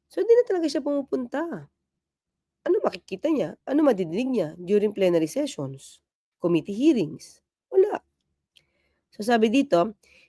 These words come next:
"Hindi naman lahat ng trabaho ng isang representative is nandito yung presence all the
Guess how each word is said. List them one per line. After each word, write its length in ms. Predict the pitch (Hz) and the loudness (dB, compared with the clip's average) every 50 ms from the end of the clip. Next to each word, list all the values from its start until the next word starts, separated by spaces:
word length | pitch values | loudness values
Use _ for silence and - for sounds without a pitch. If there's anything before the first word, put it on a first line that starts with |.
| _ _ | _ _
"Hindi 320 | - 262 262 240 277 277 | 0 0 2 4 6 8
naman 320 | 254 262 262 254 247 240 240 | 8 8 8 6 4 4 4
lahat 320 | 240 226 220 233 226 233 | 4 4 4 2 0 0
ng 160 | 226 220 208 | -2 -2 2
trabaho 400 | 202 196 196 185 185 175 175 185 | 2 4 4 4 4 4 4 2
ng 160 | 185 185 - - | 2 2 2 0
isang 240 | 156 - 170 175 | -2 -2 0 0
representative 640 | 165 170 - 170 175 180 180 175 165 - 156 143 143 | 0 0 -2 -2 -2 0 0 -2 -2 -4 -6 -6 -6
is 240 | - 170 196 - - | -4 -4 -2 0 2
nandito 480 | 196 196 180 165 180 180 - - 185 180 | 2 2 2 0 -4 -4 0 2 2 4
yung 240 | 175 185 185 190 | 4 4 2 2
presence 560 | - 170 156 147 143 - 151 151 151 - - - _ _ - | 2 0 0 0 0 0 0 0 -2 -4 -8 -18 _ _ 0
all 240 | 160 175 165 160 156 | 2 4 4 4 2
the 160 | 151 143 | 0 -6